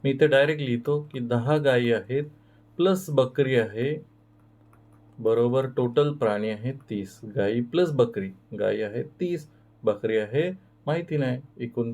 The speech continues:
गाई प्लस बकरी तीस आहेत. मग बकरी किंवा बकऱ्या बरोबर किती असणार आहे? हा दहा जर काढून घेतला इकडून, तर वजा ज-,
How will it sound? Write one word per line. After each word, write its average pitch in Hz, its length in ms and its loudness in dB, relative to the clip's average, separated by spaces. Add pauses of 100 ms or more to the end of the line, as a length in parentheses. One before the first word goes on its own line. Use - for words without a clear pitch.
(420)
गाई 104 160 4
प्लस 131 200 -4
बकरी 139 340 -2
तीस 147 340 -4
आहेत. 123 300 -2 (480)
मग 147 200 2
बकरी 139 560 2 (1000)
किंवा 123 180 0
बकऱ्या 120 840 0
बरोबर 113 420 2
किती 117 200 -6
असणार 123 260 -2
आहे? 127 100 -4
हा 127 80 -4
दहा 123 360 0
जर 143 200 2
काढून 120 280 2
घेतला 113 240 0
इकडून, 123 280 -4
तर 143 120 -2
वजा 113 360 0
ज-, 113 320 -4